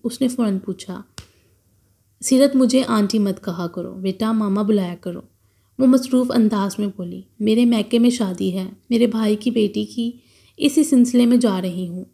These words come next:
आप मुझे अकेले छोड़कर चली जाएंगी इनके पास?" सीरत सदमे से इन्हें देखते हुए बोली, "प्लीज़ मुझे भी अपने साथ ले चलें," सीरत ने मिन्नत करते हुए कहा तो सारा बेगम मुस्कुरा थी।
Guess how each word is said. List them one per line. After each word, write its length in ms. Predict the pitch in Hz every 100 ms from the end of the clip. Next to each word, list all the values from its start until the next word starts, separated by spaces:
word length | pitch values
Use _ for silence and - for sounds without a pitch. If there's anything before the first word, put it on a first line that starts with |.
| -
आप 220 | 202 202
मुझे 200 | 220 214
अकेले 460 | 233 214 - 208 226
छोड़कर 440 | 226 214 202 233
चली 280 | 226 202 214
जाएंगी 500 | 233 226 202 202 208 - _ _ _ -
इनके 300 | 254 254 277
पास?" 480 | 269 220 202 208 - _ _ _ -
सीरत 280 | 262 277
सदमे 340 | 269 233 226 247
से 160 | 254
इन्हें 320 | 262 247 247 233
देखते 360 | 208 - 208
हुए 160 | 196 190
बोली, 400 | - 180 190 - _ _ _ _ -
"प्लीज़ 280 | 233 254 254
मुझे 300 | 240 226 208
भी 140 | 240
अपने 320 | 240 240 226
साथ 340 | 220 214 208 208
ले 120 | 202
चलें," 340 | 196 190 196 - _ -
सीरत 400 | 285 285 320 311
ने 120 | 311
मिन्नत 320 | 285 262 277
करते 320 | 277 247 262
हुए 160 | 262 254
कहा 340 | 240 202 214
तो 180 | 214 226
सारा 280 | 226 202 208
बेगम 260 | 202 202
मुस्कुरा 460 | 208 208 - 190 180
थी। 340 | - 202 208